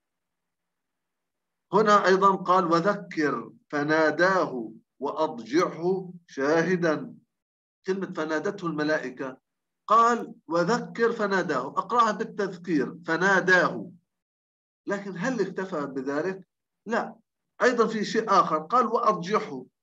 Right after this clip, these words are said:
اضجع هذه الكلمة، اقرأها بالإضجاع. لمن؟ قال للشين، لحمزة والكسائي. إذا كيف ستقرأ؟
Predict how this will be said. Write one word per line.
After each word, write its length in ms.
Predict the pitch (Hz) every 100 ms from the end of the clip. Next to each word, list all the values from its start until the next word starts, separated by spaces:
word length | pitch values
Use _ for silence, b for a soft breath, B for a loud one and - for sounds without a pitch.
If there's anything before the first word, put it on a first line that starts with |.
| 202
اضجع 560 | 226 - 226 190 190
هذه 320 | 127 143 180 156
الكلمة، 460 | 147 180 185 196
اقرأها 380 | 208 - 190 175
بالإضجاع. 840 | 170 170 165 165 143 202 233 - - _ _ _ 175
لمن؟ 480 | 262 233 220 214 - _ _ _
قال 320 | 151 170 196
للشين، 640 | 208 - - 226 185 170 -
لحمزة 400 | 131 151 180 185
والكسائي. 800 | 180 147 160 151 151 127 113 110 - _ _ _ _
إذا 140 | 151 185
كيف 340 | 185 202 190
ستقرأ؟ 640 | 185 170 180 - 139 -